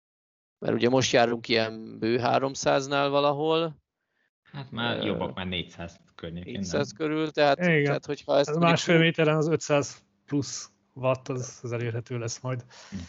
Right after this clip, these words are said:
Speaker 3: És ugye ezt ne is úgy képzeld el, hogy egy ilyen nagy, nehéz és vastag napelem lesz, hanem vékony és hajlékony és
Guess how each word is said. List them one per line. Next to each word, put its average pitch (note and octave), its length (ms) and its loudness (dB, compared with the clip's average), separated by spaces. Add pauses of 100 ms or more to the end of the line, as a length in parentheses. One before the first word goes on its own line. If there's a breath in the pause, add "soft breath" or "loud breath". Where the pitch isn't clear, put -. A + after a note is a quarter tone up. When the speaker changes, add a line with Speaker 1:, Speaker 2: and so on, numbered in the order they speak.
(500 loud breath)
Speaker 3:
És - 140 -6
ugye D#3 140 6
ezt D#3 140 4
ne D#3+ 80 4
is D3 120 2
úgy C#3+ 100 0
képzeld C3 300 2
el, C3+ 80 2
hogy B2+ 140 2
egy B2 120 0
ilyen B2+ 120 0
nagy, B2 200 -2
nehéz A#2+ 300 -2
és A#2 140 -4
vastag A#2+ 440 -2
napelem A#2+ 480 0
lesz, A#2+ 180 -4
hanem A2+ 540 -4 (160)
vékony A#2+ 480 0
és A2 260 -2
hajlékony A2+ 500 -2
és G#2+ 260 -6